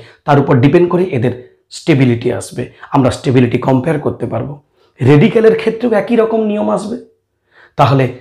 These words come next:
আয়ন বা মূলকের স্থায়িত্ব আমরা বিচার করতে পারবো ইন্ডাকটিভ এফেক্টকে কাজে লাগিয়ে। তোমরা তো দুটো অ্যাপ্লিকেশন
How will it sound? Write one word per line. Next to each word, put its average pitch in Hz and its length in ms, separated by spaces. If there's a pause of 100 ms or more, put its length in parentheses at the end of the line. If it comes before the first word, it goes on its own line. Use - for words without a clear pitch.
(440)
আয়ন 156 340
বা 160 80 (100)
মূলকের 131 400
স্থায়িত্ব 147 380 (100)
আমরা 120 140 (100)
বিচার 120 280
করতে - 260
পারবো 156 180 (100)
ইন্ডাকটিভ 165 420
এফেক্টকে - 340
কাজে 196 240
লাগিয়ে। 185 240 (1120)
তোমরা 240 220
তো 247 120
দুটো - 200
অ্যাপ্লিকেশন 143 560